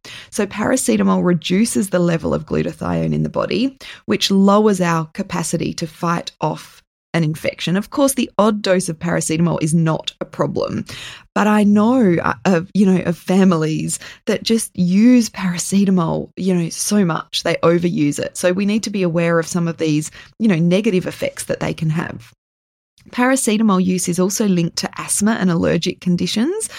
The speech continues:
So using paracetamol in the early years could lead to the,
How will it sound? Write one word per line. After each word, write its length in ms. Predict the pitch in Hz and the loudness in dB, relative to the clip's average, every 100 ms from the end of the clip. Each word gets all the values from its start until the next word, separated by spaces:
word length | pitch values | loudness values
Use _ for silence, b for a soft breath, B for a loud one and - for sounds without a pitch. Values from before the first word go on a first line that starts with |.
| B B B | B B B
So 120 | - | 0
using 440 | 196 190 214 247 | 2 2 2 0
paracetamol 640 | 220 220 196 - 190 190 175 | 0 0 0 0 2 2 0
in 120 | 185 | 0
the 120 | 175 - | 0 0
early 300 | 165 180 190 | 2 2 2
years 500 | 170 165 160 175 180 B B B B - | 0 0 2 2 -2 B B B B -10
could 320 | - 302 - | 0 2 2
lead 360 | 190 190 208 196 | 0 2 2 0
to 100 | 190 | -4
the, 180 | - | -6